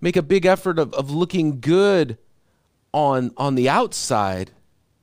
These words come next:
but on the inside, it's dead. On the outside, you keep all of these rules, but privately and in secret, you break the rules left and right. On the outside, you talk about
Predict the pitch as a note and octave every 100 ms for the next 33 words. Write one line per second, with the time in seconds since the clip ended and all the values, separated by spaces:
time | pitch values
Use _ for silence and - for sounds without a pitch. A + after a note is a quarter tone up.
0 | _ _ _ _ _ _ _ _ _ _
1 | _ E3 D#3+ D3+ C#3 G3+ C4 - C3+ A#2
2 | A#2 G#2+ G#2 E3+ C4 C#3+ F2+ A2+ _ _
3 | _ _ _ _ _ _ _ _ _ _
4 | _ _ E3 E3+ D#3+ D#3 D3+ - - E3+
5 | D#3 C#3 D3+ - G3+ G3+ G3 F#3 E3+ D#3
6 | D#3 C3+ D3+ G#3+ G3 D3+ - - _ _
7 | D#3+ - _ - F#3 G3+ A#3 G3+ D3 D#3+
8 | D3 D#3 D3+ C#3 - - A#3 B3+ - A#2+
9 | B2 - _ _ _ A3 B3+ G3+ C#3+ D#3
10 | D#3+ G3 F3 D#3+ F3 D#3 D3 D#3 - -
11 | G#3 F#3 B3 A#3+ - - - _ - -
12 | F#3 F#3+ G3 - B3+ G#3 - F#3+ F#3 D#3+
13 | E3 - F#3 F#3+ C3+ - - - - -
14 | D3 F3+ F3+